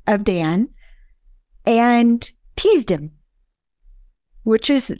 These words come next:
that's a sign of approval from Joe. He teased him. He's like, "Watch out for her. She's a handful," and just grinned. He was teasing both of us. That was Joe's sign of approval. And,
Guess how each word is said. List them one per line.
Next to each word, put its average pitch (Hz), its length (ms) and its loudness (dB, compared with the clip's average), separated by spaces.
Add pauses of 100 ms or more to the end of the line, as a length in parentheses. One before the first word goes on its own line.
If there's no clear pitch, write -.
that's 247 240 0
a 285 40 -2
sign 269 280 4
of 254 60 2
approval 254 680 -2
from 214 160 0
Joe. 180 180 -2
He 208 200 -2
teased - 380 0
him. - 220 -6
He's 190 160 -2
like, 190 260 -2 (300)
"Watch 196 260 -2
out 320 200 2
for 220 120 -2
her. 208 180 0
She's 185 300 -4
a 240 80 0
handful," 285 800 0 (380)
and 226 160 2
just 220 220 0
grinned. 214 520 0 (160)
He 220 100 2
was 226 140 0
teasing 285 360 2
both 285 220 0
of 175 140 -2
us. - 380 -10 (300)
That 233 180 0
was 349 200 0
Joe's 262 280 0
sign 262 240 2
of 208 80 2
approval. 185 420 -4 (960)
And, 233 560 2